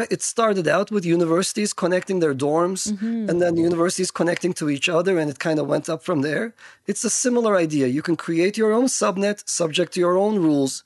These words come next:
Speaker 1: connect them where necessary, where it makes sense,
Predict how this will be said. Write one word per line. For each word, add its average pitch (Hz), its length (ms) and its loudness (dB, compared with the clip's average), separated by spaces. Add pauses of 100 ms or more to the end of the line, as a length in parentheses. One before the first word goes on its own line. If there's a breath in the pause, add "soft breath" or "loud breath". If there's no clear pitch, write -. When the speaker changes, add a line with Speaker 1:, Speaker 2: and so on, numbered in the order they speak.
(300 soft breath)
Speaker 1:
connect 190 440 0
them 147 240 2
where 151 160 0
necessary, 180 600 0
where 151 180 2
it 139 120 -4
makes 139 220 -6
sense, 220 440 -4